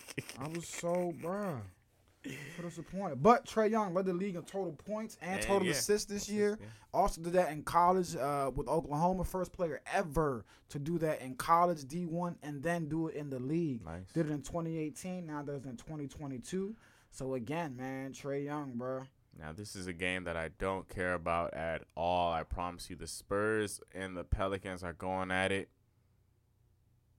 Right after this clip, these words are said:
Speaker 1: I don't care who wins. I guess the Spurs will win.
Speaker 2: Oh, no, I got the Pelicans, man. Ah, man, I definitely got the Pelicans in this one. C J McCollum, uh, um, and crew, I, I'm going with them, man. I'm
Speaker 1: The
Speaker 2: rocking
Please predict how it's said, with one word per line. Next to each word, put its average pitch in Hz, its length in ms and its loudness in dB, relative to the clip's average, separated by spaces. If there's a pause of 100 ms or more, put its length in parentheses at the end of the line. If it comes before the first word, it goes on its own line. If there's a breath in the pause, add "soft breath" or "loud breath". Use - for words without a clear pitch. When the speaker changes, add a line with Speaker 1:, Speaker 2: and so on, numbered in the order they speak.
(120)
Speaker 1:
I 95 40 -16
don't 87 240 -8
care 92 160 -4
who 92 120 -2
wins. 87 300 -6
I 80 80 -4
guess 87 160 -6
the - 120 -8
Spurs 92 360 -2
will 87 140 -6
win. 80 180 -10 (220)
Speaker 2:
Oh, 185 180 8
no, 175 140 4
I 170 100 6
got 175 140 4
the 139 60 -2
Pelicans, 135 600 10
man. 127 240 -2
Ah, 120 440 0
man, 127 380 0
I 139 80 2
definitely 139 400 2
got 127 180 2
the 123 60 -2
Pelicans 131 580 4
in 123 120 -2
this 131 200 0
one. 135 160 -2
C 160 260 -4
J 139 160 -2
McCollum, 135 640 2 (480 loud breath)
uh, - 40 -4
um, 131 600 4
and 131 160 -2
crew, 143 480 2
I, 131 360 2
I'm 151 180 -2
going 151 240 -2
with 117 160 -8
them, 113 240 -6
man. 113 180 -4
I'm 117 60 -4
Speaker 1:
The 113 60 -2
Speaker 2:
rocking 135 280 6